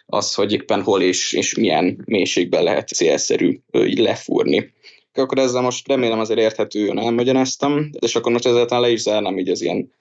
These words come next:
technológiai fókuszú zárójelet. A lényeg a lényeg, hogy ugye az általunk meglátogatott, ugye monostorpái találat, ez ugye összesen már a tizenkilencedik ilyen sekélygázkút most így a molnál,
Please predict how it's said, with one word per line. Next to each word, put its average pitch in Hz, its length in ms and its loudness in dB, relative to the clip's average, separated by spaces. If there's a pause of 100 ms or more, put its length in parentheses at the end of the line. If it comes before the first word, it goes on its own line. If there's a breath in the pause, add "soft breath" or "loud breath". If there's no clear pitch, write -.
(220)
technológiai 104 640 0
fókuszú 101 720 -2 (220)
zárójelet. 131 640 0 (260 loud breath)
A - 80 -2
lényeg 147 240 2
a 120 40 2
lényeg, 120 260 2
hogy 117 120 -2
ugye 113 140 2
az 107 100 -2
általunk 110 500 0
meglátogatott, 107 1000 -2
ugye - 100 -2
monostorpái 104 1080 0 (260 loud breath)
találat, 117 540 0
ez 110 120 0
ugye 110 320 2 (320)
összesen 113 420 -2
már 107 140 2
a 104 80 -2
tizenkilencedik 101 1040 -2
ilyen 101 160 0
sekélygázkút 95 1200 -2
most - 360 -2
így - 120 0
a 85 40 0
molnál, 135 540 0